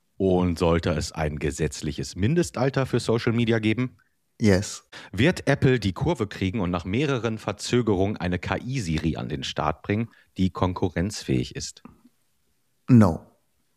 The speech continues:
Speaker 1: Sollte der öffentliche Nahverkehr in Städten grundsätzlich kostenlos sein?
Speaker 2: Yes.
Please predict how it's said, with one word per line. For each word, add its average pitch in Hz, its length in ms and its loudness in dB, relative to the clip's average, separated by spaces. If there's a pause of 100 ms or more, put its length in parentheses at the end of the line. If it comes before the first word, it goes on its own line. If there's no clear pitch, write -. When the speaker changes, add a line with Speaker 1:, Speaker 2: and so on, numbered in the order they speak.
(840)
Speaker 1:
Sollte 113 360 2
der 131 120 4
öffentliche 104 460 2
Nahverkehr 107 540 0
in 90 100 -6
Städten 98 480 -4
grundsätzlich 92 960 -2
kostenlos 78 600 0
sein? 65 280 -6 (280)
Speaker 2:
Yes. 101 680 0